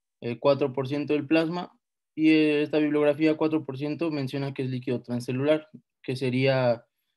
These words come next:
eh, líquido sinovial, líquido cefalorraquídeo, y todos esos, eh, eh, que no contemplaba, pues, el Schwartz.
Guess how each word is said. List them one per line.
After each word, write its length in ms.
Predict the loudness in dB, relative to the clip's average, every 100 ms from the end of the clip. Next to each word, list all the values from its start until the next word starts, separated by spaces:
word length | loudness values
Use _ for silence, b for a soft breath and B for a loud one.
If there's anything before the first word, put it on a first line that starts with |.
| _ _ -6
eh, 260 | -4 -2
líquido 340 | -4 -4 -6 -6
sinovial, 640 | -8 -2 4 6 6 2
líquido 340 | -2 -6 -6 -6
cefalorraquídeo, 880 | -8 -8 -8 -8 -4 0 2 0 -6 -12
y 140 | -6
todos 240 | -2 -2
esos, 300 | -2 -4 -6
eh, 640 | -6 -6 -6 -6 -6 -8 -16 _ _ _ _ _ _ _ _ -12
eh, 100 | -4
que 120 | 0
no 120 | 0
contemplaba, 720 | -2 -4 -4 0 2 2 0
pues, 200 | -8 -10
el 140 | -12
Schwartz. 400 | -6 -8 -8 _